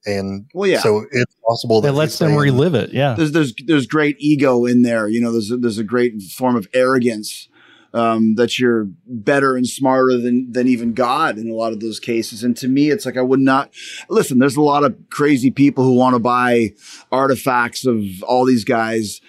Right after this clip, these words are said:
Speaker 2: And there would probably be a lot of people that would read that. I don't know why you would ever wanna read that and, and listen to somebody's views on killing another human being. 'Cause it's all fine and dandy until you're sitting in that chair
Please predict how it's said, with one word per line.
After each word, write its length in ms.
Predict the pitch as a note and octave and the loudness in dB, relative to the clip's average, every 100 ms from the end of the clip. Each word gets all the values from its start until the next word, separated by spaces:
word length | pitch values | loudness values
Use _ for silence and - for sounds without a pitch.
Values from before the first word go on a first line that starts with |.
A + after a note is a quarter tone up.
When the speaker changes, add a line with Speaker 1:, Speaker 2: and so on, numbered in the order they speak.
| - - | -20 -4
Speaker 2:
And 120 | C3+ | 0
there 80 | D3 | 2
would 100 | C#3+ | 2
probably 220 | D3 D#3 | 2 4
be 60 | D#3 | 4
a 40 | |
lot 160 | D3+ D3 | 2 2
of 60 | |
people 180 | D3 D3 | 0 2
that 100 | D3 | 2
would 180 | C3+ A2+ | 2 2
read 220 | C3+ D#3 | 2 2
that. 220 | C3 A2+ | 2 -2
I 140 | A#2 C#3 | -2 -2
don't 180 | C#3 B2+ | 0 0
know 340 | B2 A#2 A#2 | 2 0 -2
why 400 | G2 A2 B2 B2+ | -8 -2 0 2
you 180 | B2+ B2 | 2 2
would 100 | A#2 | 2
ever 160 | A2+ A2+ | 0 -2
wanna 240 | A2 A2 | -2 -4
read 280 | G2+ A2 G2+ | -2 -4 -4
that 260 | G#2+ G#2 E2 | -4 -6 -6
and, 160 | G#2+ | -6
and 180 | F#2+ A2+ | -4 -2
listen 280 | A2+ - A#2 | -4 -4 -6
to 80 | G#2 | -6
somebody's 560 | - A2+ A2 A2+ G2+ | -4 -2 0 -2 -4
views 440 | F2+ A#2 A#2 A#2 G#2 | -4 -2 0 -2 -4
on 200 | G#2 F#2 | -8 -8
killing 360 | - A#2 A#2 | -4 -2 -2
another 240 | A2 G#2+ G#2+ | -4 -4 -4
human 360 | G#2 A2 G#2 | -4 -2 -4
being. 380 | F#2 A2+ A2 G#2+ - - - - | -4 -6 -6 -8 -12 -20 -14 -4
'Cause 180 | D#3 | -2
it's 160 | E3 C3 | -2 2
all 200 | F#3+ F#3+ | 4 4
fine 340 | - F3 E3+ | 2 0 2
and 160 | D#3+ D3 | 2 2
dandy 400 | C#3+ D3+ D3+ C3+ | 2 2 2 2
until 220 | A#2+ C3 | 0 0
you're 160 | B2+ C3+ | -2 -2
sitting 340 | - C#3+ C3 | -4 -2 2
in 120 | B2 | 4
that 200 | A#2+ A#2 | 2 0
chair 560 | - - B2 A#2 A#2 G2+ | -4 0 2 4 2 -2